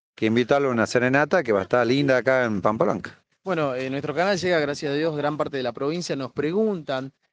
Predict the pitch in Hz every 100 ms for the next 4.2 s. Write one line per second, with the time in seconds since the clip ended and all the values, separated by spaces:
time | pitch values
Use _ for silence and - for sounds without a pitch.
0 | _ 156 175 - 147 131 135 147 156 160
1 | 156 151 147 147 - _ - 156 143 127
2 | 131 135 175 165 151 - 131 127 160 160
3 | 123 135 147 151 147 127 123 117 139 170
4 | 165 156